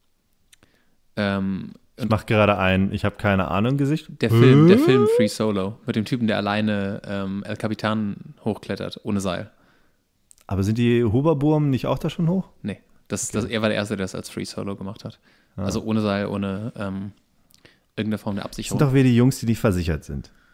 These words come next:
Speaker 2: Wo keine Versicherung der Welt sagt,
Speaker 1: Ja, ich, ihr sicher
Speaker 2: „Gerne.“
Speaker 1: ist, also ich, was willst du da versichern? Du bist tot, wenn du runterfällst.
Speaker 2: Also
Speaker 1: Also
Speaker 2: das haben die
Speaker 1: das
Speaker 2: Huberburm gemeint, von wegen, dass die halt keine normale Krankenversicherung kriegen, dass
Speaker 1: Ja.
Speaker 2: es halt mörderschwierig ist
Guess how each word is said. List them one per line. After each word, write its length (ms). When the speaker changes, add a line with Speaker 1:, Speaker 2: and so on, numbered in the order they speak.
Speaker 2:
Wo 80
keine 300
Versicherung 340
der 160
Welt 220
sagt, 360
Speaker 1:
Ja, 60
ich, 140
ihr 100
sicher 160
Speaker 2:
„Gerne.“ 380
Speaker 1:
ist, 40
also 160
ich, 160
was 180
willst 180
du 40
da 80
versichern? 480
Du 60
bist 140
tot, 240
wenn 120
du 80
runterfällst. 580
Speaker 2:
Also 160
Speaker 1:
Also 40
Speaker 2:
das 60
haben 100
die 60
Speaker 1:
das 80
Speaker 2:
Huberburm 380
gemeint, 320
von 160
wegen, 160
dass 140
die 100
halt 140
keine 340
normale 280
Krankenversicherung 560
kriegen, 300
dass 140
Speaker 1:
Ja. 60
Speaker 2:
es 80
halt 240
mörderschwierig 920
ist 220